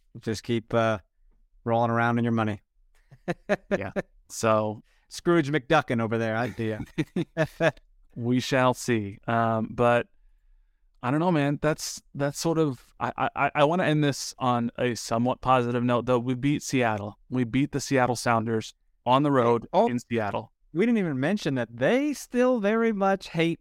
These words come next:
Speaker 1: Tim Melia.
Speaker 2: Oh, yeah, they do.
Speaker 1: <laughs>
Speaker 2: They have not forgotten.
Speaker 1: Bro, oh my God, you gotta let it, it's like a, it's like a toxic ex-girlfriend. They just won't let it go.
Speaker 2: It's, pr-, I mean, the boos were loud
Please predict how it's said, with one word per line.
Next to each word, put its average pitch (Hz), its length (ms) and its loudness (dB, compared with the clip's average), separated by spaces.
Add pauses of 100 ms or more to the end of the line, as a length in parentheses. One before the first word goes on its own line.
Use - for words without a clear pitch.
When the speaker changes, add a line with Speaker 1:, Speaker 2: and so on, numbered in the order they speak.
(100)
Speaker 1:
Tim 139 300 -2
Melia. 110 440 -4 (140)
Speaker 2:
Oh, 123 160 0
yeah, 123 220 0
they 117 60 -6
do. 113 240 -4 (540)
Speaker 1:
<laughs> - 200 0
Speaker 2:
They 165 160 0
have 160 200 0
not 139 300 2
forgotten. 120 540 -2 (520)
Speaker 1:
Bro, 180 420 4 (500)
oh 180 240 4
my 117 180 0
God, 139 300 2
you 139 100 -2
gotta 190 280 4
let 143 180 2
it, 120 120 -6
it's 202 200 -2
like 208 180 2
a, 131 200 -2 (100)
it's 220 200 -2
like 175 200 4
a 117 340 -2
toxic 170 400 0
ex-girlfriend. 202 720 -2 (500)
They 156 120 0
just 165 180 -6
won't 190 180 0
let 180 160 2
it 175 40 -2
go. 208 400 2 (280)
Speaker 2:
It's, 127 200 -4
pr-, - 220 -14
I 117 60 -2
mean, 113 320 0 (800)
the 107 120 -4
boos 127 500 2
were 117 180 0
loud 117 840 0